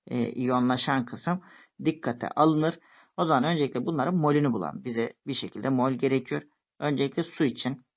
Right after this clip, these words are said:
mol eşittir kütlemiz elli dört bölü mol kütlemiz on sekiz. O zaman böldük, üç mol çıktı.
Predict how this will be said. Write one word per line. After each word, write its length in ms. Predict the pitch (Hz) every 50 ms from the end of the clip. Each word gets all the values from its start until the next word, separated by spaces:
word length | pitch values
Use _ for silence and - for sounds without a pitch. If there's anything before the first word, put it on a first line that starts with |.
| _ _ _ _ _ _
mol 380 | - 131 131 143 151 156 156 -
eşittir 540 | - - - - - - - - 160 -
kütlemiz 580 | - - 156 - - - - 110 135 147 143 - -
elli 400 | 123 127 127 127 131 139 135 -
dört 400 | 143 143 139 147 147 - - _ _ _ _ _ _
bölü 380 | - 135 123 117 123 147 160 185 - _ _ _ _ _ _ _
mol 200 | 143 143 131 117
kütlemiz 440 | 120 - 98 - - 113 135 147 151
on 140 | 147 123 117
sekiz. 460 | 120 - - - - - - - _ _ _ _ _ _ _ _ _ -
O 60 | 131
zaman 280 | 113 101 76 67 113
böldük, 340 | 127 127 113 117 170 170 -
üç 200 | 180 175 - -
mol 120 | 120 98 -
çıktı. 400 | - - - - _ 90 165